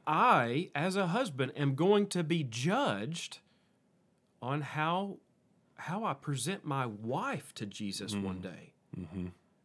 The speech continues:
Speaker 1: So, Jessica, if you're listening, you, you know, you know, help me out here a little bit, right?
Speaker 2: Yeah. <laughs> Yes, same ask of Crystal.
Speaker 1: Yeah.
Speaker 2: Help. <laughs>
Speaker 1: You know, and I think there's just so many other applications to that. But th-, no
Speaker 2: Yeah.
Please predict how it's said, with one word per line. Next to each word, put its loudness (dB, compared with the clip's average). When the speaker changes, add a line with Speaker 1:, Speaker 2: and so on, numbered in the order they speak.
Speaker 1:
So, -12
Jessica, -2
if -6
you're -2
listening, -2
you, -8
you -6
know, -8
you -4
know, -4
help -4
me 0
out 0
here 0
a 0
little -2
bit, -6
right? -4
Speaker 2:
Yeah. 2
<laughs> 4
Yes, -4
same 4
ask -4
of -14
Crystal. -2
Speaker 1:
Yeah. 6
Speaker 2:
Help. -6
<laughs> -6
Speaker 1:
You -8
know, 0
and 6
I 8
think 0
there's 6
just 4
so 2
many 2
other 2
applications -4
to -20
that. -4
But -2
th-, -10
no 10
Speaker 2:
Yeah. 6